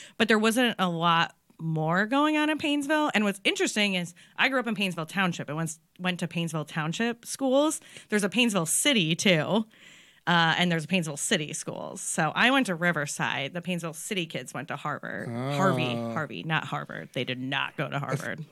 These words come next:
Speaker 2: it's kinda like, um, uh, it's kinda like Parma and Parma Heights.
Speaker 1: Yeah.
Speaker 2: Which is where I grew up. I, well, I grew up from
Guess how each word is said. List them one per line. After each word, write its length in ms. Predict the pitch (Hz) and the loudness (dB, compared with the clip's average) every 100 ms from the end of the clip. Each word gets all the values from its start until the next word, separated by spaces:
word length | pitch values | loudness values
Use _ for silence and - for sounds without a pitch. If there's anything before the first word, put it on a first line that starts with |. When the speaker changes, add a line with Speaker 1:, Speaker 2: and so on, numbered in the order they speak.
| - | -10
Speaker 2:
it's 140 | 170 | -8
kinda 260 | - 175 175 | 0 2 4
like, 220 | 160 143 | 2 2
um, 480 | 139 123 117 113 107 _ _ _ _ - _ _ _ _ | 2 2 -2 -6 -12 _ _ _ _ -20 _ _ _ _
uh, 600 | 135 123 120 113 107 104 104 98 _ - - - _ _ _ _ _ _ _ _ _ _ | -8 -6 -4 -4 -6 -8 -10 -14 _ -20 -20 -20 _ _ _ _ _ _ _ _ _ _
it's 100 | 139 | -16
kinda 200 | - 143 | -4 -2
like 160 | 135 - | -2 -4
Parma 320 | 131 123 123 | -4 -2 -2
and 100 | 113 | -4
Parma 280 | 117 113 107 | -6 -8 -6
Heights. 480 | 107 101 - - - _ _ | -8 -10 -10 -12 -14 _ _
Speaker 1:
Yeah. 140 | 165 123 | -2 -2
Speaker 2:
Which 140 | 110 | -6
is 120 | 113 | -6
where 140 | 117 110 | -4 -2
I 140 | 113 | -4
grew 220 | 107 104 | -6 -10
up. 160 | 101 110 | -10 -4
I, 120 | 135 | 0
well, 320 | 160 151 135 - - _ _ _ | 4 4 2 -10 -20 _ _ _
I 80 | 139 | -8
grew 180 | 139 143 | 0 2
up 200 | 135 - _ _ _ _ _ | 0 -6 _ _ _ _ _
from 420 | - 131 120 120 | -6 -2 -2 -2